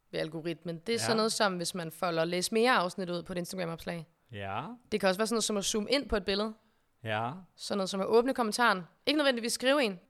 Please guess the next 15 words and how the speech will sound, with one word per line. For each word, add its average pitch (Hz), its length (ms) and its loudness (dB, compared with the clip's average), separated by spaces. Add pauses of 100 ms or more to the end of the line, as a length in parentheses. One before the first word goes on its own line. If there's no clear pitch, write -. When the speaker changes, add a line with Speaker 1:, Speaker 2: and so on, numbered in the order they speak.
Speaker 2:
Ja. 113 240 -2 (580)
Og 123 120 2
det 131 100 0
er - 60 -18
pluspoint, 180 380 0
vi 127 80 -2
gerne 127 180 4
vil 123 80 -2
have. 87 180 -10 (240)
Speaker 1:
Ja, 196 160 6 (180)
for 208 80 -10
pokker. 180 280 -4 (140)
Speaker 2:
Øhm, 107 720 0 (260)
noget 131 220 0
andet, 156 440 -4